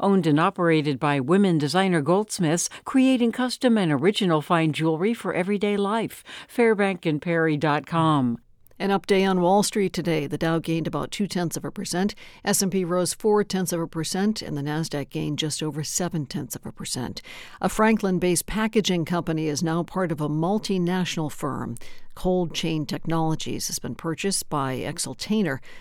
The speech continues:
Speaker 2: a company with headquarters in Brazil and Spain. The Worcester Business Journal reports the amount paid for the company was not made public. The forecast is coming up.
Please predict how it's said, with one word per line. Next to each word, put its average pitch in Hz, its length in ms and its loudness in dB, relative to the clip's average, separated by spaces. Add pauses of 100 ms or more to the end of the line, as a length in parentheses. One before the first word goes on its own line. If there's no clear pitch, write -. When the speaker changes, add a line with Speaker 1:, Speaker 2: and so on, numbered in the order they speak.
(140)
Speaker 2:
a 151 80 -4
company 151 380 -4
with 127 160 -6
headquarters 143 540 -6
in - 100 -4
Brazil 151 420 -2
and 135 140 -2
Spain. 151 480 -2 (340)
The 127 100 -10
Worcester 135 320 -4
Business 151 420 -2
Journal 127 280 -4
reports 151 420 -6
the 131 100 -6
amount 131 260 -4
paid 233 220 0
for 170 120 -4
the - 80 -8
company 170 600 -4
was 139 300 -6
not 151 380 -4
made 143 340 -8
public. - 480 -14 (480)
The - 60 -14
forecast - 480 -8
is - 120 -6
coming 120 260 -8
up. - 80 -16